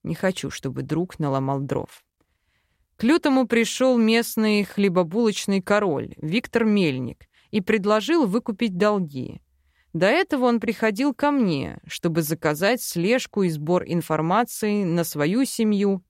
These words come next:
Ингу и отца Инги. «Очень предусмотрительно», одобряет Полоцкий действия Мельника.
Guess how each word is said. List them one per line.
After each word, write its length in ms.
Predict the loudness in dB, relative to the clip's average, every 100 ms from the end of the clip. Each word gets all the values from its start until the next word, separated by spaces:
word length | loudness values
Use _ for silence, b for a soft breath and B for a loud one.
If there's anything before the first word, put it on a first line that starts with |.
| -2
Ингу 500 | 2 4 2 0 0
и 100 | 0
отца 440 | 0 -2 -2 0 0
Инги. 460 | -4 -8 -10 -12 _ _ _ _ _ _ _ _ _ _ _ _
«Очень 460 | 4 4 2 0 2
предусмотрительно», 1200 | 2 2 2 2 4 2 2 0 2 2 0 -8 _ _ _ _ _ _ _ _ _ -4
одобряет 580 | 0 2 2 2 0 _
Полоцкий 760 | 0 2 0 -2 -8 -2 0
действия 600 | 0 2 0 0 -4 -2
Мельника. 720 | 0 0 -2 -6 -10 -14 -16